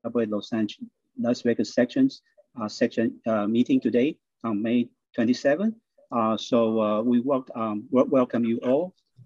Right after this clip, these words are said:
Uh, so now let's, uh, uh, we'll introduce our section chair, Doctor Jeffrey Purcell is our, uh, section chair and is the A I A A fellow.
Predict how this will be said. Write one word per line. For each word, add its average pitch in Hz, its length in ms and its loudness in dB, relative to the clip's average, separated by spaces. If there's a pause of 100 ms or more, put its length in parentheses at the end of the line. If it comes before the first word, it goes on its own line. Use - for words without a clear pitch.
Uh, 120 100 0
so 127 200 2
now 131 200 2
let's, 131 260 0
uh, 117 440 0 (380)
uh, 123 160 -6
we'll 123 160 0
introduce 127 440 4
our 113 180 0
section 123 320 -2
chair, 147 220 2
Doctor 120 300 -2
Jeffrey 117 320 -2
Purcell 120 540 -2
is 113 200 0
our, 107 320 0 (340)
uh, 101 220 -2
section 120 380 0
chair 127 680 2
and 110 180 -2
is 107 200 -2
the - 140 -2
A 120 40 6
I 120 40 6
A 131 140 2
A 143 60 0
fellow. 175 440 2